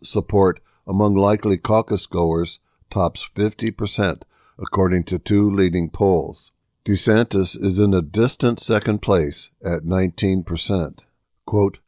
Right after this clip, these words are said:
"I don't like the fact that Donald Trump has attacked her for supporting me," DeSantis told a crowd of about sixty people.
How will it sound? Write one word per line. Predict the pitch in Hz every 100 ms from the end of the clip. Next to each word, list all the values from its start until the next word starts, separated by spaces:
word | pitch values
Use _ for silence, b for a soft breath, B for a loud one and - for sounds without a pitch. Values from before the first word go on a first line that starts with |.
| _ _ _ -
"I | 110
don't | 147 139
like | 113 113
the | 110
fact | 101 104 92 92
that | 104 95
Donald | 101 95 98 95
Trump | - 92 82
has | 95 92 87
attacked | - 101 92 -
her | - 76 82 - _ _ _
for | 95
supporting | - 101 - 104 98 92
me," | 110 98 78 - _ _ _ _ _
DeSantis | 80 - 98 90 87 -
told | - 95 85
a | 85
crowd | 98 87 90 87
of | 85
about | 80 87 85
sixty | - 98 - - 85
people. | - 80 85 90